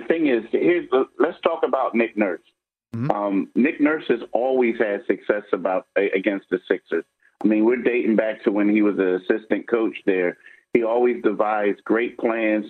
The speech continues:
Speaker 1: against Joel L-, Joel Embiid on the defensive end. So I, I think you have that going.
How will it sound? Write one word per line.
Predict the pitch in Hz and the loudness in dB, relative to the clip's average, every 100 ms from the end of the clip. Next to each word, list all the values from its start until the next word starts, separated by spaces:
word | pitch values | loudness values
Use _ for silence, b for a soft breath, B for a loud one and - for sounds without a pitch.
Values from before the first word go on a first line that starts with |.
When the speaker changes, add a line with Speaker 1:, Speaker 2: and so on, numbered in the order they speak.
| - | -4
Speaker 1:
against | 98 107 101 - | -2 0 -2 -2
Joel | 110 104 104 101 | 0 2 2 2
L-, | 98 95 92 - 95 | 2 2 0 -2 0
Joel | 110 104 98 | 2 2 2
Embiid | 98 110 104 101 | 2 2 2 2
on | 95 | 0
the | 95 | 0
defensive | 104 131 139 98 - 87 | 2 0 -2 -6 -4 -4
end. | 87 80 - B B B - | -2 -4 -8 B B B -2
So | 120 110 | 0 0
I, | 117 - 110 | 0 0 -2
I | - | -2
think | 139 131 | -4 -4
you | 113 113 | 0 2
have | 113 104 92 | 2 0 0
that | 113 117 95 | -2 -2 -2
going. | 92 85 | -2 -2